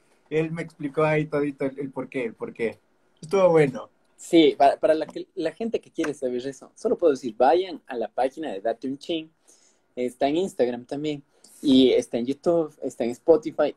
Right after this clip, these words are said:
Speaker 2: Y escuchen el capítulo número
Speaker 1: En
Speaker 2: cinco
Speaker 1: todo,
Speaker 2: de las
Speaker 1: en todo.
Speaker 2: historias
Speaker 1: Ya
Speaker 2: de la
Speaker 1: hasta en Teleamazonas ya van a pasar, Date un Chin, no se ponen pila.
Speaker 2: Sí, sí, sí, sí, chicha, ya la plena, loco. Ya mismo salen en Teleamazonas. Falta el OnlyFans de Date un Chin.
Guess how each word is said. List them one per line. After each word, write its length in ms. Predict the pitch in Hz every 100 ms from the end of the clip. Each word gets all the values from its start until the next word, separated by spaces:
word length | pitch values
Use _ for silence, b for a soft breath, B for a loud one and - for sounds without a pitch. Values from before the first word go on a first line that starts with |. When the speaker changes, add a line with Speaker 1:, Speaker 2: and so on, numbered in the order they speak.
| -
Speaker 2:
Y 80 | 127
escuchen 400 | - 147 147 117
el 80 |
capítulo 420 | - 107 - 113 110
número 280 | 117 123
Speaker 1:
En 80 | 110
Speaker 2:
cinco 180 | 143 123
Speaker 1:
todo, 180 | 180 156
Speaker 2:
de 100 | 120
las 80 | 110
Speaker 1:
en 100 | 165 120
todo. 120 | 165
Speaker 2:
historias 200 | 135 127
Speaker 1:
Ya 100 | 208
Speaker 2:
de 60 |
la 60 | -
Speaker 1:
hasta 140 | -
en 80 | 202
Teleamazonas 720 | 190 185 165 151 170 208 190 143
ya 100 | 147
van 140 | 143
a 80 | 139
pasar, 320 | 131 135 147
Date 220 | 135 135 139
un 80 |
Chin, 180 | 135 151
no 100 | 143
se 100 | 151
ponen 240 | 156 143 135
pila. 180 | 147 135
Speaker 2:
Sí, 380 | - 170 170
sí, 200 | 165 -
sí, 260 | 143 - 147
sí, 260 | 131 143 131
chicha, 300 | - - 120
ya 120 | 117
la 120 | 127
plena, 300 | 113 151 127
loco. 220 | 107 113 -
Ya 120 | 135
mismo 220 | 151 143
salen 200 | - 143
en 60 | 123
Teleamazonas. 1000 | 123 120 127 143 170 165 160 156 151 _ b b b _
Falta 320 | 165 151 127
el 140 | 135 131
OnlyFans 540 | 170 160 135 160 160
de 60 | 139
Date 220 | 127 135
un 100 | 139
Chin. 320 | 135 165 160